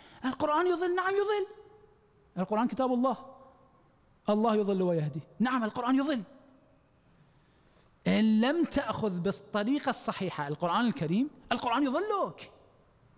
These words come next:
القرآن خطير. إن أخذت به بالطريقة الصحيحة يهديك. فلا تستغرب أن نقول أن القرآن يضل. نعم، القرآن يضل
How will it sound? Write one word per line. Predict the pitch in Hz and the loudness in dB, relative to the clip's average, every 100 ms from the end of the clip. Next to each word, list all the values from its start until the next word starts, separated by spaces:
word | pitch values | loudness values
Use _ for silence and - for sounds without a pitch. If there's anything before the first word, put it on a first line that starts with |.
| - | -6
القرآن | 180 190 240 | -2 2 2
خطير. | 208 220 247 220 156 - - - _ _ _ _ _ _ - - - - | 2 2 2 2 -2 -8 -20 -20 _ _ _ _ _ _ -20 -20 -20 -12
إن | 131 | -12
أخذت | 131 120 160 - - | -10 -8 -8 -8 -12
به | 127 147 117 107 | -6 -6 -6 -8
بالطريقة | 131 - 175 190 220 | -10 -8 -6 -6 -6
الصحيحة | 202 - 202 233 254 | -10 -10 -10 -10 -8
يهديك. | 170 - 127 127 - - - - - - - - _ - _ _ _ _ _ _ _ _ _ _ _ - - - | -10 -10 -12 -12 -14 -16 -16 -18 -20 -20 -20 -20 _ -20 _ _ _ _ _ _ _ _ _ _ _ -20 -20 -18
فلا | - - | -8 -4
تستغرب | 240 247 330 330 | -2 0 0 0
أن | 330 320 | 2 0
نقول | 311 311 | 0 0
أن | 277 | 0
القرآن | 269 277 262 | 0 -2 0
يضل. | 262 226 233 | 0 -2 -4
نعم، | 240 226 | -4 -6
القرآن | 185 214 190 | -6 -6 -6
يضل | 160 147 | -6 -8